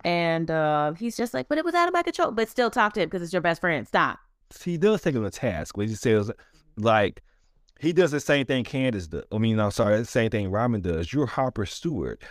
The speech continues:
Speaker 2: Why is it out of your control? If it was out of your control,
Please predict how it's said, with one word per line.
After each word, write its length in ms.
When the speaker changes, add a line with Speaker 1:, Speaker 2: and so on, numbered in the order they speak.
Speaker 2:
Why 280
is 200
it 100
out 200
of 60
your 160
control? 680
If 200
it 60
was 160
out 140
of 80
your 100
control, 800